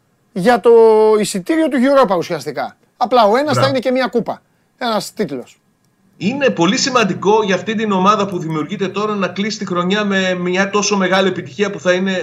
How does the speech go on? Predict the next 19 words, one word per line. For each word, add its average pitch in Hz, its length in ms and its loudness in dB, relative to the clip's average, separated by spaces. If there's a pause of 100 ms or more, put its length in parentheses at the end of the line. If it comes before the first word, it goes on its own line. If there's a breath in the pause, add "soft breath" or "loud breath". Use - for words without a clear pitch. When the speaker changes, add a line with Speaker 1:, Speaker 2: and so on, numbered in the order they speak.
(160)
Speaker 2:
ε, 165 280 0
ένα 180 200 2
τρόπαιο. 123 540 0
Speaker 1:
Ναι. 170 340 -4 (220)
Speaker 2:
Αλλά 170 260 -4
στο, 185 520 -4
στο 185 180 -6
ξαναλέω, 196 560 -2
για 156 240 -2
μένα, 233 320 -6
ε, 202 240 -4 (360)
αυτός 143 280 -8
σκοπός 196 500 -4
είναι 226 260 -6
όμιλος 220 580 -2
την 175 140 -10
επόμενη 202 420 -8
σεζόν. 151 600 -8
Speaker 1:
Ναι, 170 80 -6